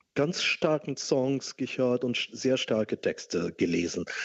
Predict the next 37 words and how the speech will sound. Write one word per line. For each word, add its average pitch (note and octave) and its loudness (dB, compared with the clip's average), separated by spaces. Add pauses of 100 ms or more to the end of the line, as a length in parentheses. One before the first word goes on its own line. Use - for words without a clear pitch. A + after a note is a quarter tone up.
(160)
Unter B2 4
anderem B2 6
auch G#2+ 2
in A#2+ 4
deutscher A#2 4
Übersetzung G#2+ 0
oder G2+ 0
sogar G2 -2
schon G2+ -2
auf G2 -4 (120)
Deutsch. F#2 -2
Also, F2 -2 (220)
äh, F2+ -8
nicht - -6
um F2 -2
die, F2 -4 (600)
jetzt - 0
die, F2+ 4 (520)
äh, F#2+ 4 (260)
ich - 0
meine F2 2
jetzt F#2 2
die - -2
Texte A2 4
und G#2 2
die G2 2
Musik. G#2+ 2
Äh, G#2+ 6 (540)
im G#2+ 2
Fall A#2 4
von A#2+ 2
Musik A2+ 2
ist - -2
es, - 0
also A2+ 2
ich A2+ 2
hab, - -2